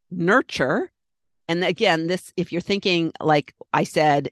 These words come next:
inborn versus chosen personality, I also often say chosen personality, you're wearing a mask,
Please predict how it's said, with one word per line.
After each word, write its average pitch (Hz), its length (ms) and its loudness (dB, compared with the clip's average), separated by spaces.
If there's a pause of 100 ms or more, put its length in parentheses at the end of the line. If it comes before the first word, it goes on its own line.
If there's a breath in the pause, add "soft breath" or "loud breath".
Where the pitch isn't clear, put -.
(140)
inborn 175 480 -2
versus 160 260 -8
chosen 175 380 -6
personality, 196 720 -6 (320 loud breath)
I 151 100 4
also 170 320 2
often 151 340 0
say 147 360 -2
chosen 156 320 -6
personality, 143 460 -6
you're 135 100 -8
wearing 135 240 -6
a 120 40 -10
mask, 135 600 -6